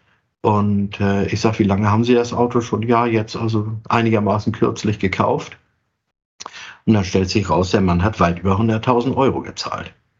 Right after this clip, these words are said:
So, das, also wenn, wenn diese, wenn diese Spachtelleichen, äh, äh, siebzig, fünfundsiebzig, achtzig kosten, dann muss so ein gutes Auto, muss über hundert kosten, klar.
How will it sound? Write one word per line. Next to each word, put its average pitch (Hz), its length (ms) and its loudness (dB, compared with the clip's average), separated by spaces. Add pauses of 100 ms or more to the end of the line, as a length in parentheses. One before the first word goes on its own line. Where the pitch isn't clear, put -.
(600)
So, - 200 0 (140)
das, - 500 -10 (380)
also 98 300 0
wenn, 90 500 0
wenn 95 180 2
diese, 95 520 2 (580)
wenn 95 160 2
diese 90 320 2
Spachtelleichen, 113 1200 0
äh, 98 380 2 (1080)
äh, 95 460 2
siebzig, 101 580 0
fünfundsiebzig, 104 680 0
achtzig - 340 0
kosten, 117 460 0 (300)
dann 95 200 2
muss 87 160 -6
so 107 80 2
ein 107 80 2
gutes 87 420 -2
Auto, 113 280 0
muss 147 240 -6
über 143 180 2
hundert 90 320 0
kosten, - 400 -6
klar. - 420 -2